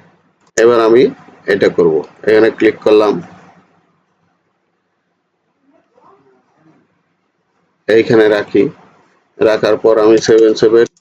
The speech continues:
এবং কালার দিব হচ্ছে গ্রিন থ্রি, এন্টার। এই যে দেখেন, একশো বিরানব্বই দশমিক একশো চৌষট্টি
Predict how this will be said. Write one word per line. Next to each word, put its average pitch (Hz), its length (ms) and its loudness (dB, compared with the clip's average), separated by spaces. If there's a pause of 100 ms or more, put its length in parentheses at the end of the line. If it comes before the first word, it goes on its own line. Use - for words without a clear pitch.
(480)
এবং 135 280 0
কালার 127 340 0
দিব 113 180 0
হচ্ছে 113 480 0 (840)
গ্রিন 98 360 0 (580)
থ্রি, 90 260 -2 (440)
এন্টার। 87 320 -6 (400)
এই 117 200 2
যে 95 60 2
দেখেন, 82 280 -6 (760)
একশো 110 340 -2
বিরানব্বই 117 540 2
দশমিক 123 420 0 (680)
একশো 107 400 -2
চৌষট্টি 117 680 -2